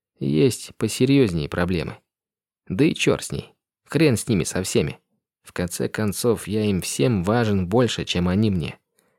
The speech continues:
И эта сука Тори меня сегодня совсем вывела из себя. Выбила из колеи.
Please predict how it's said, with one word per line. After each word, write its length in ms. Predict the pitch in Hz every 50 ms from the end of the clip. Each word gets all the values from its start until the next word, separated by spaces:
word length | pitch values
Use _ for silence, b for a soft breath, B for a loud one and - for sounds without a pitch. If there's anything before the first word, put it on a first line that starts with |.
| _ _ _ _ _ _
И 100 | - 69
эта 260 | 87 85 85 - 92 85
сука 420 | - - - 110 98 - 82 78
Тори 400 | - _ - - 127 120 101 90
меня 240 | 85 87 82 85 80
сегодня 440 | - - 95 101 104 95 85 82 76
совсем 560 | - - 85 80 - - - 123 117 107 87
вывела 380 | 78 104 117 101 92 85 78
из 180 | 76 78 73 80
себя. 400 | - - 117 110 104 87 - - _ _ _ _ _ _ _ _ _ _ -
Выбила 380 | - 175 180 113 92 85 82
из 160 | 82 78 - -
колеи. 460 | - 117 123 135 127 101 - -